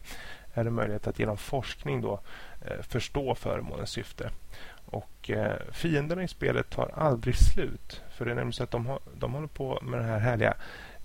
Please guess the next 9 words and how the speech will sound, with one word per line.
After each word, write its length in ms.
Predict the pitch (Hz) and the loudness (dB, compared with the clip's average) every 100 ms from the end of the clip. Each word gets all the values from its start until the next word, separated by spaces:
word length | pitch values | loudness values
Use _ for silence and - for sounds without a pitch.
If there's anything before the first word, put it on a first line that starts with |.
| 104 | 6
genereringen. 600 | 117 120 120 160 160 120 | 8 8 8 8 8 6
Det 40 | 110 | 2
vill 80 | 110 | 0
säga 140 | 113 | 0
de 360 | 113 123 - - 196 208 202 | 2 0 -2 -10 -10 -10 -6
genereras, 680 | 196 190 147 147 156 - - | -2 2 4 4 2 -2 -4
eh, 460 | 160 156 156 - - | 0 0 0 0 0
hela 240 | 165 127 | 4 4
tiden, 480 | - 139 175 196 127 | 4 0 0 -4 -6